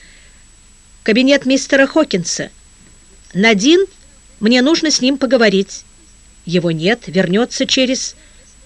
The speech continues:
"Тогда соедините с Нэтом Эриксоном". Нэт Эриксон, заместитель Хокинса, оказался на месте.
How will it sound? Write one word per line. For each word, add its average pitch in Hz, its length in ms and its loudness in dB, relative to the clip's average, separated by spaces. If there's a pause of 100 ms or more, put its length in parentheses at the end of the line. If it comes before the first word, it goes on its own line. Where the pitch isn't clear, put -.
(300)
"Тогда 233 340 4
соедините 214 640 0
с 175 140 -2
Нэтом 294 420 0
Эриксоном". 190 680 -2 (920)
Нэт 202 380 0
Эриксон, 254 600 0 (300)
заместитель 196 720 0
Хокинса, - 640 -6 (380)
оказался 202 520 -4
на 214 140 0
месте. - 440 -10